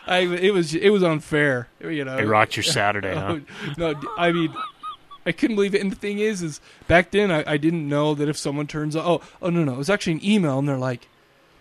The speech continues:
Speaker 1: and you, and they're like, "Oh, you have to listen." Oh, I know what it was. You, they have this picture, and they're like, "You know what? Listen to the music behind the picture. It really helps the mood.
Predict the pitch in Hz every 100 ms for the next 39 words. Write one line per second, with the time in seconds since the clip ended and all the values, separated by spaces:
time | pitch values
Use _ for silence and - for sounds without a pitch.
0 | _ _ - 156 151 160 160 147 127 120
1 | 190 185 147 175 165 170 202 196 170 180
2 | 160 156 165 156 131 127 131 - 160 151
3 | 151 147 180 143 - 277 - - - _
4 | _ _ _ _ _ - 147 139 131 123
5 | 113 156 160 175 185 - _ - 180 -
6 | 233 - 214 175 156 156 147 127 135 123
7 | 123 - 123 - 127 135 147 151 143 143
8 | - - 139 175 139 135